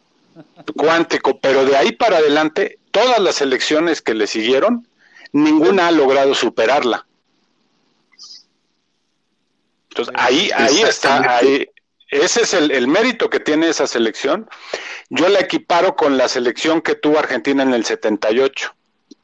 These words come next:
Speaker 2: Ahorita que hablabas de Menotti y tú, Zorro. En setenta y ocho, antes de setenta y ocho, las selecciones de Argentina eran como la de México antes del, del ochenta y seis, ¿eh?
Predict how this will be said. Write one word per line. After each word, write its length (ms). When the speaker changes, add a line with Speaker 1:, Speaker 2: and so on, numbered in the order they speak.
Speaker 2:
Ahorita 280
que 100
hablabas 320
de 80
Menotti 420
y 60
tú, 400
Zorro. 380
En 140
setenta 440
y 80
ocho, 300
antes 360
de 100
setenta 440
y 100
ocho, 360
las 200
selecciones 640
de 60
Argentina 640
eran 240
como 260
la 120
de 100
México 680
antes 440
del, 300
del 180
ochenta 360
y 60
seis, 340
¿eh? 160